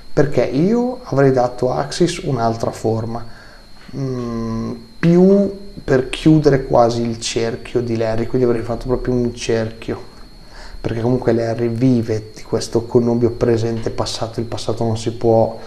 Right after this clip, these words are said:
lasciare completamente alle spalle, quindi avrei fatto proprio un cerchio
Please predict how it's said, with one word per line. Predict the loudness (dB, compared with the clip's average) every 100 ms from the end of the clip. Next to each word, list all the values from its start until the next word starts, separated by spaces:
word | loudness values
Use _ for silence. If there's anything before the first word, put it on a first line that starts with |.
| -16 -8
lasciare | -6 0 -2 0
completamente | -2 -2 -4 -4 -2 -2
alle |
spalle, | -2 -2 -2 -2
quindi | -2 0
avrei | 4 2
fatto | 0 -2
proprio | -2 -2 2
un | 2
cerchio | 4 2 2 0 -2